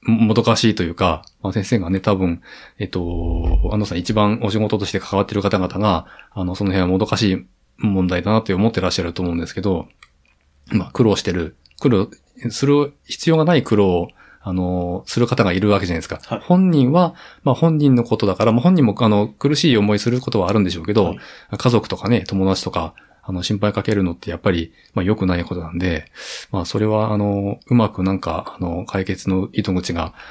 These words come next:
Speaker 1: あの、見つけられたらいいなとは思うんですけど、うん。あの、具体的に、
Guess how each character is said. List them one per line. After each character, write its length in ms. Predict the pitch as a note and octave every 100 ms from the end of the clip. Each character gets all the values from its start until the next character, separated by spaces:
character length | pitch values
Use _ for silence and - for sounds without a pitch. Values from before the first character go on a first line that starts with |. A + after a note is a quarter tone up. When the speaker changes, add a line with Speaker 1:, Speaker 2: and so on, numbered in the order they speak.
| -
Speaker 1:
あ 100 | F#2+
の、 100 | F2
見 120 | F#2
つ 80 | -
け 100 | -
ら 80 | F#2
れ 80 | F#2
た 100 | F2+
ら 80 |
い 140 | F#2 E2+
い 40 |
な 160 | F2 E2
と 140 | F2
は 100 | - - - -
思 200 | - F2+
う 20 | F2+
ん 80 |
で 80 | D#2
す 120 | D#2
け 80 | -
ど、 240 | F2 D#2 - _ _ _ _
う 80 | F#2+
ん。 240 | D#2+ D#2+ - -
あ 100 | G#2+
の、 920 | G#2 G2+ G2+ G2+ G2 G2 G2 G2 F#2+ _ _ -
具 100 | G2+
体 160 | B2+ D#3+
的 260 | E3+ F3
に、 440 | E3 E3 D#3+ D#3+